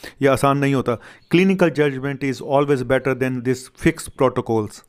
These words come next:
ये जो फिक्स प्रोटोकॉल्स होते हैं, उनसे ज़्यादा अच्छा है आपका क्लिनिकल सेंस, क्लिनिकल जजमेंट।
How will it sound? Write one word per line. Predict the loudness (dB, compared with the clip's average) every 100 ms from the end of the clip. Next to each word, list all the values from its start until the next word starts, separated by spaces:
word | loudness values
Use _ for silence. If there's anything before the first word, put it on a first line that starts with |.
| _ _ _ _ _ -2
ये | 0
जो | 2
फिक्स | 2 2
प्रोटोकॉल्स | 2 2 2 0 0
होते | -2 -2
हैं, | -4 -8 -18 -4
उनसे | -2 0
ज़्यादा | 2 2 2
अच्छा | 0 -2
है | -4
आपका | -2 -2 -2
क्लिनिकल | -2 -2 -2 0 -2
सेंस, | -2 -2 -2 -2
क्लिनिकल | -4 -2 -2 -2 0
जजमेंट। | 0 -2 -4 -6